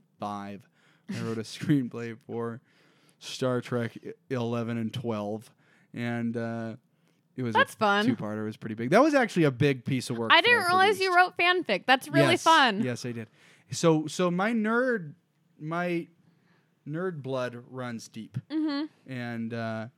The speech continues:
Speaker 2: I mean, you're a Trekkie, yes. That, that must be so.
Speaker 1: Yes, but I've spent my entire life trying to hide it
Speaker 2: Mm-hmm.
Speaker 1: and run from it.
Speaker 2: Mm-hmm.
Speaker 1: And I guess it's like I'm so into the Trekkie thing <laughs> that, um,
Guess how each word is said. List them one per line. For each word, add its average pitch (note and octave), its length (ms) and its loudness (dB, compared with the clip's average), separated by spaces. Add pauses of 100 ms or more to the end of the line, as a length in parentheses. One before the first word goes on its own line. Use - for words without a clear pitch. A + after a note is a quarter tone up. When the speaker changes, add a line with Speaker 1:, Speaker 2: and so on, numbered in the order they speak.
Speaker 2:
I C#4+ 120 2
mean, C#4 140 0
you're B3+ 100 4
a A#3 40 0
Trekkie, F#3 360 -2
yes. F3+ 360 -6
That, G#3 180 -2 (120)
that G#3 140 0
must A3 180 -4
be A#3+ 80 -8
so. F#3 220 -2
Speaker 1:
Yes, B2+ 240 -2
but C3 160 -4
I've B2 100 -2
spent D3+ 320 -6
my D3 120 -4
entire C3 600 -4
life A#2 360 -6
trying G#2+ 320 -8
to G#2 80 -8
hide A2+ 320 -6
it A#2+ 140 -8 (120)
Speaker 2:
Mm-hmm. B3+ 260 -2
Speaker 1:
and A#2 240 -6
run B2+ 160 -6
from F3 300 -4
it. B3+ 100 -8 (160)
Speaker 2:
Mm-hmm. C4+ 340 -6 (500)
Speaker 1:
And B2+ 500 -4
I B2+ 100 -6
guess C#3+ 260 -4
it's C3+ 120 -10
like B2+ 100 -4
I'm A#2+ 140 -6
so D#3 580 0
into C#3+ 320 -4
the A#2+ 240 -6 (300)
Trekkie C#3+ 420 -6
thing G#2+ 400 -10 (200)
<laughs> - 1000 -6
that, C3 440 -6
um, B2 500 -6